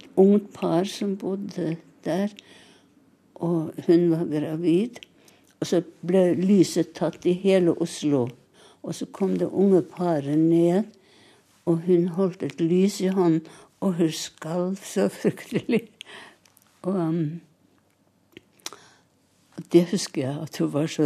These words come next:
redd, at hun skalv med det der lyset hele tiden.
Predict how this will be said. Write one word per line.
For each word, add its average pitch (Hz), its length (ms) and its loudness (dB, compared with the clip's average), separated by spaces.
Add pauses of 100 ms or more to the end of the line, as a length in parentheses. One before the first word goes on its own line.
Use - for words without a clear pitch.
(120)
redd, 160 320 -2 (840)
at - 180 -20
hun 160 100 -4
skalv 160 600 -8
med 143 120 -2
det 151 160 -4
der 160 280 -2
lyset 165 480 -4
hele 160 300 -2
tiden. 156 500 -6